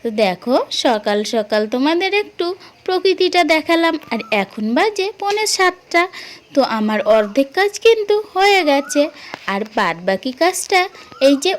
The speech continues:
উঠানটা ঝাঁটাতে ঝাঁটাতে অর্ধেক করে রেখে দিয়েছি। আবার ছেলের পরীক্ষা, তো ওকে একটু পড়াতে বসতে হয়েছে। আর শ্বশুরমশাই দেখছিলে তো, ওখানে রস জাল দিচ্ছিল। আর এই যে পাম্পটা ছাড়তেই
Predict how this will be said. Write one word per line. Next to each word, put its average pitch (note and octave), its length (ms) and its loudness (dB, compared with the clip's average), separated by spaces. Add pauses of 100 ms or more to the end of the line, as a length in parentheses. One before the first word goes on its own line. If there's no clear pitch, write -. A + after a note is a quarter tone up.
উঠানটা B3+ 480 2
ঝাঁটাতে D#4+ 460 0
ঝাঁটাতে G4 420 2
অর্ধেক C4 460 2
করে A#3+ 240 2
রেখে A3+ 260 0
দিয়েছি। G#3+ 500 -4 (340)
আবার G#3 280 0 (100)
ছেলের D4 360 4
পরীক্ষা, F#4 540 2
তো D4+ 240 -4
ওকে G#3 280 0
একটু C#4+ 320 -2
পড়াতে G#3+ 440 2
বসতে G#3+ 420 -4
হয়েছে। G#3+ 520 -4 (460)
আর A3+ 300 -2 (420)
শ্বশুরমশাই A3 760 0
দেখছিলে D#4+ 520 2
তো, C#4 260 0 (200)
ওখানে B3 460 -2 (600)
রস C4+ 440 4
জাল C#4 280 4
দিচ্ছিল। C4+ 640 0 (120)
আর A#3 140 0
এই B3 160 4
যে E4+ 180 -6 (580)
পাম্পটা G#3+ 440 -2
ছাড়তেই F#4+ 580 0